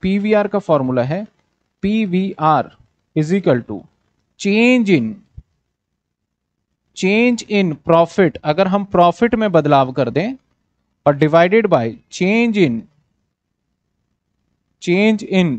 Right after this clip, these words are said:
sales, अगर सेल्स में बदलाव देख ले into में हंड्रेड, तो ये भी पीवीआर होता है।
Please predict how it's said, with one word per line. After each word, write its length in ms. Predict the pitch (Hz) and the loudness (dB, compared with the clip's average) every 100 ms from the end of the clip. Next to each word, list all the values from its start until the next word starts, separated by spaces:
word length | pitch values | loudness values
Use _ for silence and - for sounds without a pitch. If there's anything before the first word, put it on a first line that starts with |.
| - | -8
sales, 520 | - 185 175 120 110 - _ _ _ _ | -2 4 4 2 -4 -16 _ _ _ _
अगर 240 | 135 139 180 | -2 2 0
सेल्स 400 | - 190 214 220 | 0 2 4 2
में 120 | 226 | 0
बदलाव 400 | 185 160 160 156 147 | 0 2 2 0 0
देख 220 | 143 170 | -2 0
ले 120 | 202 180 | -4 -2
into 220 | 160 170 | -2 -2
में 100 | 165 151 | 0 -2
हंड्रेड, 360 | 139 143 202 | -2 -2 -2
तो 100 | 196 | -2
ये 260 | 156 139 170 | -2 0 2
भी 120 | 220 | 0
पीवीआर 460 | 208 185 160 165 156 | 0 -4 2 2 2
होता 240 | 131 127 | -2 -2
है। 100 | 117 | -4